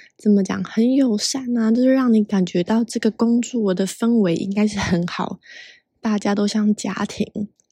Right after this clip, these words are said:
嗯，感情很好，然后，然后让你会觉得很向往，很想要来这边工作，就跟你现在的工作可能有个反差这样子。然后，呃，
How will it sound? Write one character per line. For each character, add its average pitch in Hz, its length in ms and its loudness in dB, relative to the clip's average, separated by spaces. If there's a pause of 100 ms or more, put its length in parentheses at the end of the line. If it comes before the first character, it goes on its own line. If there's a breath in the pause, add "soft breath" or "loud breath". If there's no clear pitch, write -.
(500 loud breath)
嗯， 180 320 -2
感 185 180 0
情 208 260 2
很 214 140 6
好， 220 320 2
然 214 160 2
后， 220 100 4
然 220 100 4
后 220 60 2
让 269 160 2
你 214 120 4
会 247 100 2
觉 226 120 -4
得 220 40 0
很 202 180 0
向 214 320 0
往， 185 140 0
很 185 140 0
想 175 160 -4
要 180 40 -2
来 175 120 -2
这 175 100 -8
边 180 160 -2
工 170 240 -4
作， 175 240 -4
就 202 100 -2
跟 208 160 2
你 185 200 2 (440 loud breath)
现 220 320 0
在 202 200 -2
的 180 100 -6
工 185 320 -2
作 - 380 -8 (100)
可 - 140 -2
能 175 200 0
有 165 120 0
个 185 100 -4
反 - 300 -6
差 190 320 -4
这 - 120 -8
样 180 200 -6
子。 - 200 -14 (1800 loud breath)
然 196 160 0
后， 226 640 0
呃， 196 380 2